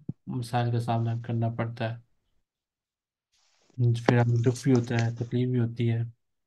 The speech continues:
लेकिन क़यामत में जब इसका हम सवाब देखेंगे, तो फिर हमारी ख्वाहिश होगी कि ये ज-,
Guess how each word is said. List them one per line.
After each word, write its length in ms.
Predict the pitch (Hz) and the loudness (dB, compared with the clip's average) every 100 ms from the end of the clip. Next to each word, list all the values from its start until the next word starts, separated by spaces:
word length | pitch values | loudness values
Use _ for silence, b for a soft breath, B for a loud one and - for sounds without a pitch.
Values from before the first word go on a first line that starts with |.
| _ 120 | _ -2
लेकिन 340 | 117 120 117 | 0 2 0
क़यामत 400 | 123 120 123 131 | 2 2 2 0
में 100 | 127 | 0
जब 200 | 123 123 120 | 0 0 -2
इसका 220 | - 123 | -4 -6
हम 100 | 120 | -6
सवाब 400 | - 120 123 135 | -2 2 2 2
देखेंगे, 440 | 127 120 123 123 131 - _ _ _ _ _ _ _ _ | -2 -2 -2 -2 -6 -12 _ _ _ _ _ _ _ _
तो 80 | 120 | -6
फिर 500 | 123 123 120 123 123 - 123 | 0 2 2 0 -4 -8 -2
हमारी 320 | 120 117 117 | 2 4 2
ख्वाहिश 400 | 117 123 120 - | 2 0 0 -2
होगी 220 | 120 123 | -2 -2
कि 140 | 120 | -2
ये 360 | 117 117 117 117 | 0 2 2 2
ज-, 280 | 117 120 | 0 -4